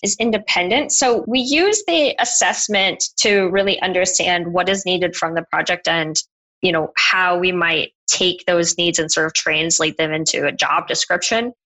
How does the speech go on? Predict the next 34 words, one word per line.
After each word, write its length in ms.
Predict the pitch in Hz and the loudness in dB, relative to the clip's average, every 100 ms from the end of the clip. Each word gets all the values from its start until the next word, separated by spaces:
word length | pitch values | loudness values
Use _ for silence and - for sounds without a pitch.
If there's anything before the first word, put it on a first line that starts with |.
| _ - | _ -2
But 120 | 190 | 0
we 80 | 226 | 2
have 360 | 226 226 202 - | 0 0 -2 -4
a 60 | 202 | -2
separate 1000 | - - - - 214 - 202 185 160 - | -2 -2 0 0 -2 -2 0 2 2 0
sort 200 | - 170 | -2 -2
of 60 | 180 | -2
scoring 600 | - - 185 180 180 175 | -4 -2 0 2 0 0
rubric 460 | 175 170 170 156 - _ _ | 0 0 0 0 -4 _ _
by 160 | 185 175 | -2 2
which 420 | 170 165 - - 175 | 0 0 0 -2 -2
we 640 | 180 170 170 160 151 - - | 0 2 2 0 -2 -6 -4
determine 560 | 196 - 185 180 170 - - | -4 -2 -2 0 -2 -4 -2
if 260 | 175 - - | -2 -2 -6
the 80 | 165 | -4
project 420 | 165 165 165 - | -2 -2 0 0
should 200 | - 170 | -2 -2
be 140 | 160 | -2
included 840 | 165 170 - 175 180 190 185 185 - - | -4 -6 -2 0 2 4 2 2 -4 -4
in 560 | 185 175 175 175 180 - _ - | 0 2 0 0 -4 -6 _ -4
basics. 600 | 151 - 415 480 - - 196 | -2 0 -2 -2 -4 -4 -2
And 280 | 180 175 175 _ _ _ - | -2 -4 -8 _ _ _ -4
that 240 | 208 208 196 | -2 0 -2
is 160 | 196 | -2
based 380 | 190 180 180 - - | 0 0 -2 -4 -2
on 580 | 175 175 170 165 160 - _ | 2 2 2 0 -4 -8 _
priorities 760 | 190 190 185 175 175 180 - - _ 190 | 0 2 2 2 2 2 0 -2 _ 0
largely 280 | 190 190 | 0 0
from 200 | 165 180 | -2 -2
the 80 | 170 | -2
funder, 720 | - - - 185 165 123 107 113 | -4 -8 -2 -2 0 0 0 0
right? 220 | 175 - | 0 0
So 140 | 180 | -2
it's, 240 | 170 - | -2 -8